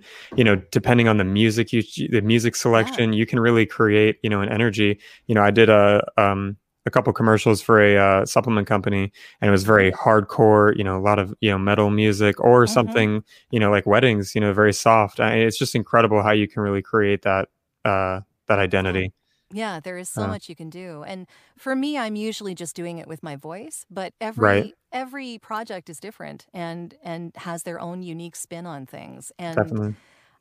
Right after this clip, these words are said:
Speaker 2: I just, I love the whole thing. It's a, a wonderful, beautiful challenge for me, and I just enjoy every
Speaker 1: Yeah.
Speaker 2: minute of it. <laughs>
Speaker 1: I mean, and we could even tie this back into D J ing, David, you know, y-, h-, h-, with music too, you know, how, how do you, you know, influence with music? You know,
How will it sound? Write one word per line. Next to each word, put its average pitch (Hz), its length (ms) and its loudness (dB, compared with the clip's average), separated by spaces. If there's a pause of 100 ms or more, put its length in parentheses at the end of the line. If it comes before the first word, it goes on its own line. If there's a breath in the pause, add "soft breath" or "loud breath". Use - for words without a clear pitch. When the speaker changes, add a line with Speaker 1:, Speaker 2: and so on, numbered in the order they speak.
(100)
Speaker 2:
I 175 200 -14
just, - 360 -16
I 165 100 -14
love 170 400 -12
the 160 120 -12
whole 160 180 -14
thing. 180 320 -14
It's - 220 -14
a, 160 260 -12
a 170 120 -12
wonderful, 180 920 -10 (540)
beautiful 214 460 -12
challenge 156 560 -12
for 165 160 -18
me, - 340 -20
and 190 100 -14
I 170 120 -10
just 170 240 -16
enjoy 160 340 -12
every 120 120 2
Speaker 1:
Yeah. 135 120 4
Speaker 2:
minute - 240 -10
of - 120 -16
it. - 220 -18
<laughs> - 640 -8
Speaker 1:
I 135 120 4
mean, 131 160 6
and 123 100 4
we 151 80 6
could 151 120 4
even 135 180 6
tie 127 180 2
this 117 140 -2
back 117 200 2
into 113 220 -2
D 123 180 0
J 113 200 0
ing, 98 100 -4
David, 101 400 0
you 104 100 -2
know, 101 320 -2
y-, - 120 -8
h-, 117 140 -6
h-, 123 180 -6
with 113 180 0
music 110 480 0
too, 110 280 4
you 95 120 -4
know, 98 100 0
how, 104 280 0
how 107 100 2
do 107 80 0
you, 104 420 0
you 110 140 -4
know, 98 220 -4
influence 104 480 -4
with 101 160 -4
music? 101 440 -2
You 107 60 -2
know, 101 220 -2